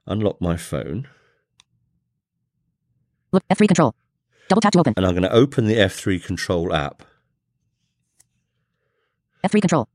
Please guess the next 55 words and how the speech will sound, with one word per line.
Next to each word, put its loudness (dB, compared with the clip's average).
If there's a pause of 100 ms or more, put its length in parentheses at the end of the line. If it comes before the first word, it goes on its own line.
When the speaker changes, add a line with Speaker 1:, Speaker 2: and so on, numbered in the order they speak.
(100)
Speaker 2:
Bluetooth 0
devices. 0 (800)
F -2
three 0
underscore 2
F -2
T 2
C 0
five 0
E 2
four 0
F 0
zero 2
seven 0
E 4
five. -2 (300)
Speaker 1:
It's -6
already 4
popped -2
up. -4 (140)
It's -6
found 0
it -12 (100)
in -2
the -2
list. -4 (480)
Quite 2
often -4
it -2
says -2
searching 0
for -8
a -2
while, 0
empty 0
list, -2 (380)
but -6
that's -2
got 0
it. -4
So 0
I'm 0
gonna -4
double 0
tap -2
on 0
that 0
there, 0
which -6
is -4
basically -2
a -6
serial -2
number. -6 (580)
Speaker 2:
Alert, 2